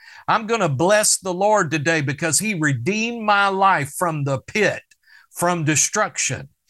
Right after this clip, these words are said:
I'm gonna bless the Lord today because he crowns me with loving kindness and tender mercies." And so that's how you do it. You remember what God has done for you. Now, um, I am out of time.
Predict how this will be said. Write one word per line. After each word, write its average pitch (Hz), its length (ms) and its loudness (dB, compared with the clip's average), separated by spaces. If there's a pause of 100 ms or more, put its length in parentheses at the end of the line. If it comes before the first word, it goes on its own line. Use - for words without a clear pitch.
(240)
I'm 185 180 0
gonna 202 220 0
bless 190 480 2
the 208 120 -6
Lord 202 380 2
today 165 300 0
because 147 420 0
he 185 220 -4
crowns 226 680 0
me 147 180 -2
with 135 180 -2
loving 190 480 0
kindness 120 560 -2
and 131 240 -6
tender 220 360 -2
mercies." 117 540 -2 (460)
And 170 120 0
so 226 120 0
that's 233 240 0
how 262 140 0
you 233 180 -6
do 240 240 -2
it. 95 160 -6 (300)
You 175 200 2
remember 170 880 -2
what 156 300 0
God 202 360 2
has 165 220 -2
done 185 320 0
for 202 320 0
you. 127 320 -2 (540)
Now, 165 340 0 (1400)
um, 143 520 0 (120)
I 180 220 0
am 170 120 -2
out 175 200 2
of 160 80 -4
time. 110 420 -4